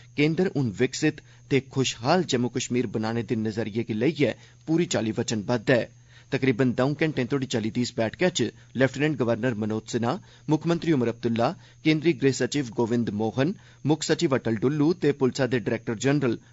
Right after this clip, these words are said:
नलिन प्रभात होर बी मौजूद हे। Seychelles दे राष्ट्रपति Patrick Herminie पंजें दिनें दे दौरे पर कल मुंबई पुज्जे।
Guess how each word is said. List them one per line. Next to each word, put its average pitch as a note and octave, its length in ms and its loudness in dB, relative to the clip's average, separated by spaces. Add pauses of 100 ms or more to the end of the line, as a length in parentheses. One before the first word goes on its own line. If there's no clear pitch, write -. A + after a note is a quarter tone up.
(100)
नलिन C#3 440 2
प्रभात C3 500 -2
होर B2 140 2
बी A2+ 180 -6
मौजूद A2 440 -4
हे। B2+ 280 2 (1600)
Seychelles F#3 500 2
दे A#3 180 2
राष्ट्रपति F3 600 0
Patrick D#3 560 -2
Herminie C3 560 0 (120)
पंजें D#3 320 2
दिनें C3+ 240 2
दे C#3 100 4
दौरे A#2 280 2
पर C3+ 140 -2
कल A2 220 0
मुंबई A2 360 0
पुज्जे। A#2+ 400 0